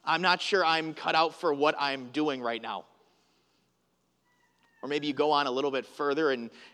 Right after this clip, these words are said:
and you've had a family for ten or fifteen years, and, and you're starting to look around and you go, "I don't think I'm good at one part of this. I'm not a good parent. I'm not a good spouse. I'm not a good worker.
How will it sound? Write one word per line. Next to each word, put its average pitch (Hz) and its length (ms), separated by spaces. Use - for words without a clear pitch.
and 156 260
you've 151 120
had 170 120
a 151 40
family 165 340
for 160 140
ten 165 320
or 160 80
fifteen 165 580
years, 165 340
and, 156 160
and 180 100
you're 175 80
starting 214 260
to 202 80
look 190 140
around 170 340
and 180 100
you 165 120
go, 156 360
"I 156 300
don't 170 420
think 175 380
I'm 147 220
good 143 420
at 131 200
one 135 380
part 120 320
of 104 160
this. - 320
I'm 135 160
not 131 160
a - 20
good 113 180
parent. 165 440
I'm 127 80
not 131 120
a - 20
good 107 120
spouse. 190 500
I'm 131 80
not 117 100
a 110 60
good 98 100
worker. 180 500